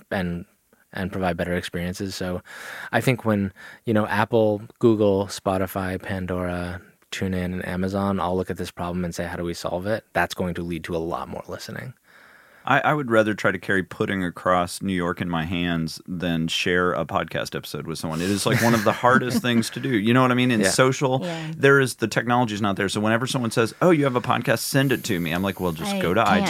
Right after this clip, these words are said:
Speaker 2: iTunes."
Speaker 1: <laughs> Right.
Speaker 2: Here's our sh-, our bit ly that you can, you know what?
Speaker 3: Follow
Speaker 2: It's
Speaker 3: this treasure map.
Speaker 2: So
Speaker 3: Yeah.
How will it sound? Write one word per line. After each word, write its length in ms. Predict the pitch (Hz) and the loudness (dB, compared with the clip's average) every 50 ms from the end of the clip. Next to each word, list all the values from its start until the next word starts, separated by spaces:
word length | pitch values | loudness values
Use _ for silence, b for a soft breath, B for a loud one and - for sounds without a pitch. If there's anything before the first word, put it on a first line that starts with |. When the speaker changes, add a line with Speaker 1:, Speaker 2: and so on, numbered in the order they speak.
| - 82 82 82 - | 0 0 0 0 0
Speaker 2:
iTunes." 280 | - 117 - - - - | 0 0 -2 -6 -8 -10
Speaker 1:
<laughs> 0 | - - - | -10 -6 -2
Right. 220 | - 101 - - 202 - - | 2 2 2 2 0 -2 2
Speaker 2:
Here's 240 | - 113 117 120 143 | 4 4 4 6 6
our 180 | 131 127 127 | 4 4 4
sh-, 160 | 120 - - 131 | 2 2 0 0
our 240 | 92 78 101 104 | 2 4 4 2
bit 300 | 101 92 80 107 104 85 | 2 2 0 0 0 2
ly 220 | 110 107 101 104 110 | 0 0 2 2 2
that 160 | 113 120 90 | 2 0 -2
you 140 | 85 90 90 | -2 -4 -4
can, 120 | - 87 | -2 0
you 160 | 127 147 170 | 2 2 4
know 80 | 170 175 | 6 6
what? 100 | 170 156 | 6 6
Speaker 3:
Follow 220 | 151 120 104 208 | 6 6 6 6
Speaker 2:
It's 80 | 214 208 | 6 4
Speaker 3:
this 120 | 226 - | 4 0
treasure 360 | - - 190 175 170 165 165 175 | 0 -2 0 0 2 2 0 0
map. 320 | 160 147 156 170 190 - | 0 -2 -4 -6 -4 2
Speaker 2:
So 160 | - 123 113 | 4 6 8
Speaker 3:
Yeah. 240 | 110 98 - 143 | 8 6 4 0